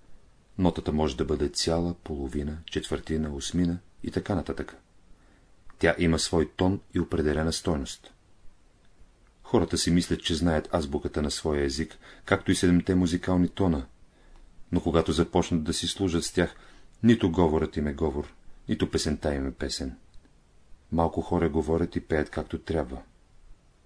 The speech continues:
Някой говори за любов, а сърцето му е празно. Говори за истината, без да я познава. Говори за любов към Бога, а не е готов за никаква жертва. Който не може да се жертва, той не обича Господа.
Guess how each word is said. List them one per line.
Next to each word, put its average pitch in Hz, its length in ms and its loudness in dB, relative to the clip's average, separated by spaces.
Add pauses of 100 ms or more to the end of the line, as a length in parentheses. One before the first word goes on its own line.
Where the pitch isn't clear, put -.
(640)
Някой 101 260 2
говори 82 360 2
за 76 160 2
любов, 76 540 0 (380)
а - 80 -2
сърцето - 440 -4
му 65 100 -6
е 65 60 -6
празно. 67 400 -4 (880)
Говори 92 300 6
за 90 240 2
истината, 98 540 0
без 87 280 0
да 92 80 2
я 87 120 0
познава. 85 440 -2 (1120)
Говори 101 340 6
за 92 140 2
любов 95 300 4
към 92 220 4
Бога, 95 440 4
а 80 120 -4
не 85 140 2
е 92 40 2
готов 87 340 -4
за 82 160 0
никаква 92 380 0
жертва. 71 400 -6 (1160)
Който 85 240 0
не 76 120 2
може 80 260 2
да 92 100 0
се 92 120 -2
жертва, - 380 -2
той 92 140 0
не 80 80 0
обича 73 320 -4
Господа. - 440 -10